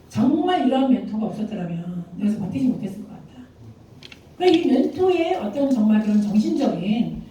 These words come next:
그런 정말 영향력을 주는 그런 사람이 너도 되라. 이제 그런 얘기를 했는데, 우리는 네트워크 마케팅은 우리가 그런 멘토가 돼주는 거예요. 내가 내 파트너에게 그러한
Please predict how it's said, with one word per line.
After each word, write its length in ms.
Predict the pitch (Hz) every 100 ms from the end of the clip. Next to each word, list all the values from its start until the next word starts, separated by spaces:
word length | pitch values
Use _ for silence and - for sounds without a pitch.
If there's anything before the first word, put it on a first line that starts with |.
| -
그런 460 | 294 302 285 233
정말 280 | 214 202 190
영향력을 480 | 190 262 381 349 -
주는 540 | - 170 175 208 180 - - - - -
그런 220 | 370 415
사람이 320 | 381 339 233
너도 220 | 220 254
되라. 440 | 349 185 160 160 175 175 - - -
이제 120 | 226
그런 220 | - 330
얘기를 200 | - 214 247
했는데, 640 | 320 202 262 170 - - - - - - - - - - -
우리는 380 | 302 392 392 381
네트워크 300 | 262 - 415
마케팅은 440 | 392 - 269 294
우리가 180 | - 262
그런 200 | - 349
멘토가 420 | 247 - - - 285
돼주는 360 | 254 285 277
거예요. 560 | 180 165 160 190 165 - - - -
내가 260 | 269 381 427
내 180 | 392 -
파트너에게 540 | 392 370 339 320 -
그러한 320 | 262 320 339